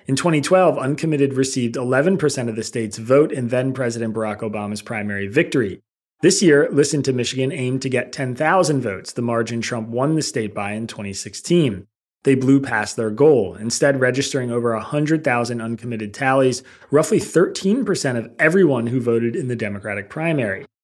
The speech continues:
In twenty twenty, Biden defeated former President Donald Trump in Michigan by about a hundred and fifty-four thousand votes.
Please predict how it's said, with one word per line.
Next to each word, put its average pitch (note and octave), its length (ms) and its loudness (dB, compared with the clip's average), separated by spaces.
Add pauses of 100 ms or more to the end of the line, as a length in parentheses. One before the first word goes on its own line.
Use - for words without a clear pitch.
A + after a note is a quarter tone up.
In C#3+ 100 0
twenty F3+ 280 4
twenty, G#3+ 260 4
Biden E3 400 4
defeated F#3 480 4
former C#3+ 260 0
President C3 400 -2
Donald A#2+ 280 -4
Trump F#3+ 260 0
in C#3 100 0
Michigan C#3+ 380 0
by A#2+ 140 0
about A2+ 180 -4
a G#2+ 60 -4
hundred C#3+ 440 -2
and A2+ 140 -6
fifty-four B2 480 -6
thousand G2+ 480 -6
votes. A#2 540 2